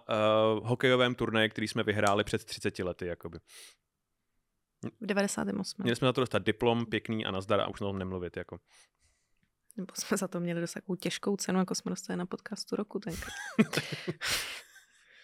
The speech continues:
Speaker 2: Kdyby bylo Nagano jako podcast roku, tak,
Speaker 1: By to
Speaker 2: tak
Speaker 1: na tom
Speaker 2: o tom
Speaker 1: ro-,
Speaker 2: nikdo nikdy
Speaker 1: tak by se na
Speaker 2: nemluvil.
Speaker 1: tom, na to, na to všichni mnohem líp koukali, protože by to bylo, eh, <laughs> na třetím místě Rusové, na druhém Kanada, na prvním místě Česko. Ahoj.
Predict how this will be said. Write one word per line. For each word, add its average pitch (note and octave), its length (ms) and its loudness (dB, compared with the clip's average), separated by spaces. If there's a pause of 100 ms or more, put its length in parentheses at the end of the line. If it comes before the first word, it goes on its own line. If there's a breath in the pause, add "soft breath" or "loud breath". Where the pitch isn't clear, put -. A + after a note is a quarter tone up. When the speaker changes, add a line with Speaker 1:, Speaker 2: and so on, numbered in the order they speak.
(600 loud breath)
Speaker 2:
Kdyby C4 220 10
bylo D#4 260 12
Nagano B3 400 12
jako A3+ 200 4
podcast G#3 500 2
roku, F#3 260 -2
tak, F3+ 180 -4 (1080 loud breath)
Speaker 1:
By C#3+ 80 2
to C#3+ 100 2
Speaker 2:
tak A3+ 160 10
Speaker 1:
na - 100 12
tom - 20 12
Speaker 2:
o - 100 10
tom A#3 120 8
Speaker 1:
ro-, B3 40 8
Speaker 2:
nikdo D#4 280 12
nikdy D4+ 280 10
Speaker 1:
tak C#4+ 200 10
by E3 80 10
se A3+ 100 8
na E3 100 10
Speaker 2:
nemluvil. D#3+ 400 8
Speaker 1:
tom, E3+ 160 8
na C#3 60 2
to, C3+ 340 6
na B2+ 100 4
to C3 160 2
všichni C3 420 -4
mnohem B2+ 280 4
líp B2+ 120 0
koukali, B2 280 4
protože A#2+ 120 0
by A#2+ 80 0
to B2 100 0
bylo, A#2+ 300 6 (420 soft breath)
eh, B2+ 840 4 (400 loud breath)
<laughs> - 240 -18
na B2+ 80 -4
třetím D3+ 260 0
místě C#3+ 220 6
Rusové, D3 360 6
na C#3 60 2
druhém C3+ 280 4
Kanada, B2+ 340 4
na B2 100 2
prvním B2 200 0
místě A#2+ 220 -2
Česko. - 380 -4
Ahoj. C#3 340 8